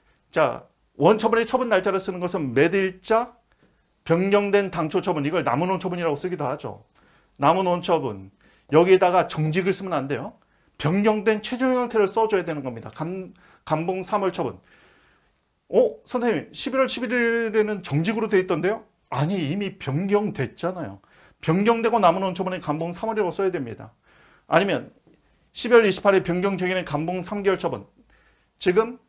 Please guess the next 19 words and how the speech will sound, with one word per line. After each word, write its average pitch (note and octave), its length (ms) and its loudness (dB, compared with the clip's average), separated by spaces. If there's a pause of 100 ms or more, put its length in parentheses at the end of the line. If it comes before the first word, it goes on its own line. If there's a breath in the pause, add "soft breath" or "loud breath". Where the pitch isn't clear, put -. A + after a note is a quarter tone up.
(100)
감봉 G#3 420 2
삼 A3 200 -6
개월 G#3+ 160 4
최종 A3+ 300 -4
형태가 G#3 340 -2
동일하죠. D#3 500 -2 (240 soft breath)
그래서 A3 320 8
날짜를 D3 380 -2
꼭 G#3 140 -4
써줘야 A3+ 300 0
되는 E3 180 -4
겁니다. G2+ 380 -12 (460)
날짜를 D3 360 -2
놓치면 C3+ 280 -6
안 G2+ 80 -12
돼요. A#2 200 -14 (720 soft breath)
그리고 F#3+ 180 6
제소기한 G3 480 2
기산처분, F3+ 640 -2